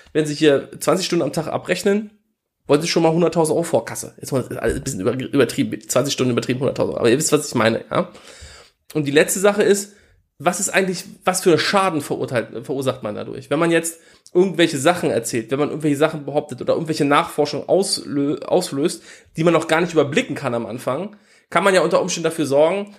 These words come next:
dass schon bestimmte Sachen einfach fest sind in so einem Verfahren und die man nie wieder eingefangen kriegt.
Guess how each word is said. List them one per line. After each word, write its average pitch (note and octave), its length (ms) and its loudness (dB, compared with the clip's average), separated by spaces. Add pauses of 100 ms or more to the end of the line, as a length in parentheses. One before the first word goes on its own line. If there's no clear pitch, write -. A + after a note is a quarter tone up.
(140)
dass D3 200 0
schon D#3 180 2
bestimmte F3 400 -2
Sachen E3+ 260 0
einfach - 220 -8
fest F#3+ 280 -2
sind C#3 140 -2
in B2 80 -6
so B2 120 -4
einem A#2+ 100 -6
Verfahren A#2+ 500 -4 (380)
und C#3+ 180 -2
die D#3+ 80 -6
man D#3 220 2
nie F#3+ 180 2
wieder E3 220 2
eingefangen C3 500 2
kriegt. - 380 -4